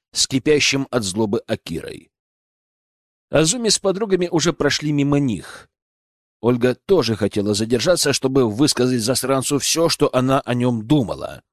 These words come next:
и подтвердить это крепкими магическими тумаками, но Тихомира и Хоши подхватили её под руки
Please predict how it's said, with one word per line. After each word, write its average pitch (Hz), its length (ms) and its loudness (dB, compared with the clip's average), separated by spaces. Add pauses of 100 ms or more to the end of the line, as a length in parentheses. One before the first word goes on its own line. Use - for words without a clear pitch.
(320)
и 147 80 4
подтвердить 165 680 0
это 165 160 0
крепкими 170 580 0
магическими 107 720 -2
тумаками, 101 600 -4
но 120 200 -4
Тихомира 135 560 0
и 120 180 0
Хоши 139 400 -2
подхватили 120 540 0
её 120 180 4
под 233 260 0
руки 220 340 0